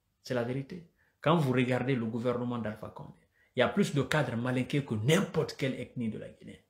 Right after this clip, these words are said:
Et ce sont ces mêmes gens qu'Alpha Condé, hier humilié, Alpha Condé, hier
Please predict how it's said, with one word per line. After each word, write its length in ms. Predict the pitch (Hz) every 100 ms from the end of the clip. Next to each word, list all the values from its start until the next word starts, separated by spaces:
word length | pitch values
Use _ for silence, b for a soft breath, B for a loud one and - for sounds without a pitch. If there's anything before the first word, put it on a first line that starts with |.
| _ _ _ _ _ _ _ _
Et 100 | 139
ce 140 | 165 151
sont 180 | 185 180
ces 180 | 143
mêmes 280 | 117 135 175
gens 200 | 135 135
qu'Alpha 300 | 127 123 127
Condé, 480 | 117 127 123 147 160 B B
hier 400 | 151 147 147 - -
humilié, 420 | 131 131 127 131
Alpha 240 | 127 131
Condé, 360 | - 135 139 135
hier 440 | 139 131 135 143